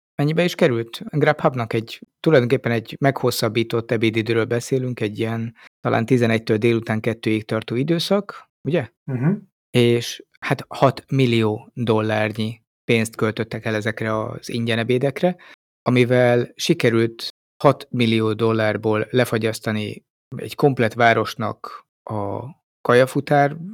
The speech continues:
Speaker 1: hálózatát, eltántorítani
Speaker 2: Az éttermeit?
Speaker 1: rengeteg felhasználót attól, hogy vissza-, ja igen, az éttermeket, eltántorítani rengeteg felhasználót attól, hogy újra náluk rendelje, hiszen nem vagy nagyon lassan kapta csak meg az ételt, mert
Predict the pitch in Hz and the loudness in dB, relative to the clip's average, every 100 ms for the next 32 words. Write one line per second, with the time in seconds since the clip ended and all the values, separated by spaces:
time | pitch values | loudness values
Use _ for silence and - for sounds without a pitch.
0 | 277 _ _ - 147 156 165 170 190 190 | -18 _ _ 2 4 4 2 0 0 0
1 | - - _ _ - 143 139 139 120 120 | -8 -16 _ _ 4 4 6 4 4 0
2 | 117 123 113 107 123 127 135 - 107 110 | 0 0 0 2 4 6 6 4 4 0
3 | 104 - 113 113 113 113 110 117 120 113 | -2 -2 0 0 0 -2 0 0 2 2
4 | 107 - - - - 127 143 - 160 151 | 2 -2 -12 -14 -6 -2 -2 0 0 2
5 | - 120 110 107 120 - 160 160 165 - | 4 2 2 -4 -6 -2 -4 -2 -2 4
6 | 147 139 123 113 113 107 107 110 117 110 | 4 6 2 0 -2 -4 -2 0 0 -2
7 | - 107 - - _ _ 143 113 107 110 | -4 -4 -6 -20 _ _ 2 4 2 -2
8 | - 113 - 107 120 127 117 113 110 - | 0 -2 0 0 2 4 4 4 2 -2
9 | 110 113 107 110 - 107 107 _ - 120 | -2 0 -2 -4 -4 -8 -8 _ 0 2
10 | 110 101 113 113 110 107 113 107 104 117 | 2 -2 -2 0 0 0 -4 -8 -8 -8
11 | 110 - 117 - - 139 113 107 107 110 | -10 -10 -12 -12 -14 -10 -8 -4 -4 -6
12 | - 107 | -6 -6